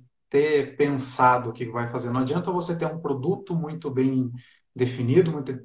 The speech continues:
dese-, bem desenvolvido, um serviço que você presta muito bem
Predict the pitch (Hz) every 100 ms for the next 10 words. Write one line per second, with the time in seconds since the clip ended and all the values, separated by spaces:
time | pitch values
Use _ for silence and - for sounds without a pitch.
0 | - 120 120 131 127 139 127 131 120 113
1 | 170 170 127 120 143 123 120 185 185 -
2 | 113 - _ - 131 131 151 - 131 135
3 | 139 127 147 185